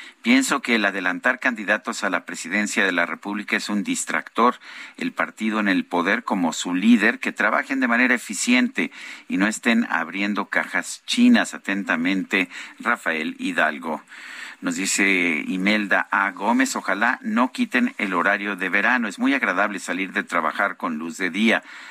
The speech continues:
Además, a los papás y mamás les da tiempo de llegar después del trabajo para ir a jugar afuera con sus hijos, en lugar de que se haga noche pronto y se metan a ver televisión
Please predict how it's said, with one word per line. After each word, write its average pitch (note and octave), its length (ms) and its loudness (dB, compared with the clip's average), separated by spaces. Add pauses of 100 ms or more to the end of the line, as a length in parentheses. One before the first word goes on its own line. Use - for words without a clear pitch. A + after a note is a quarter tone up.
(100)
Además, F#2 420 -2
a G2+ 60 -2
los F2 160 -8
papás F#2+ 400 -4
y G2+ 40 -6
mamás F2+ 420 -2
les D#2+ 240 -12
da F#2+ 120 0
tiempo A#2+ 380 0
de F#2 100 2
llegar F2+ 320 0
después F2+ 400 -6
del F#2 200 -4
trabajo F2 500 -2
para D2+ 260 -4 (320)
ir C#4 140 -4
a C3+ 60 0
jugar F#2+ 280 -2
afuera F#2 380 -2
con E2+ 180 -6
sus - 280 -8
hijos, F2+ 340 -6
en D#2+ 80 0
lugar F#2 280 0
de F#2 120 -10
que D#2 100 -8
se - 140 -2
haga F2+ 180 0
noche G2+ 340 -2
pronto A#2+ 540 0 (380)
y F2 80 -4
se - 160 -2
metan G2+ 400 0
a E2 60 2
ver F2 200 -2
televisión G2+ 720 -2